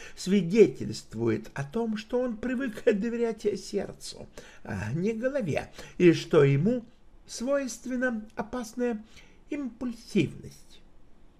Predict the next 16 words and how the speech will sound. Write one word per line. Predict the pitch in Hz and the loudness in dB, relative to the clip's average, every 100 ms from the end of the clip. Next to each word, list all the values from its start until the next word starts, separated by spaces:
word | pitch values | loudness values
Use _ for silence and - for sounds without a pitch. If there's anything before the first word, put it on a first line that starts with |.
| - - | -8 2
Я | 156 233 | 4 4
вернул | 269 247 220 233 233 220 - | 2 -2 -2 -2 -2 -4 -6
золотой | 214 247 247 240 254 208 - | 2 2 2 0 2 2 0
медальон, | 226 175 139 143 - - - - - | -2 0 0 -2 -8 -12 -18 -20 -6
и | - 135 | -2 0
Холмс | - 180 202 202 190 - - | 2 4 4 2 -6 -12 -8
похвалил | 226 - - - - | -8 -6 -8 -8 -12
меня. | - - - - - - - - - - | -14 -14 -16 -18 -20 -20 -20 -20 -20 -18
"Браво, | - 139 151 175 - - | -14 -6 -2 0 -2 -6
Ватсон! | - - - - - - - - - - | -12 -18 -18 -20 -20 -20 -20 -20 -20 -2
Вы, | 147 269 226 | 2 2 2
как | 240 208 - | -2 -2 -6
всегда, | - - - - - - | -14 -12 -10 -12 -12 -12
наблюдательны | - 185 262 202 247 262 185 - 156 - 180 151 - - - - | -2 2 4 2 0 -2 4 4 4 -2 -8 -8 -12 -14 -16 -6
и | 247 | -4
прозорливы. | 233 190 208 165 - - - - - | -4 0 0 0 -4 -8 -12 -12 -12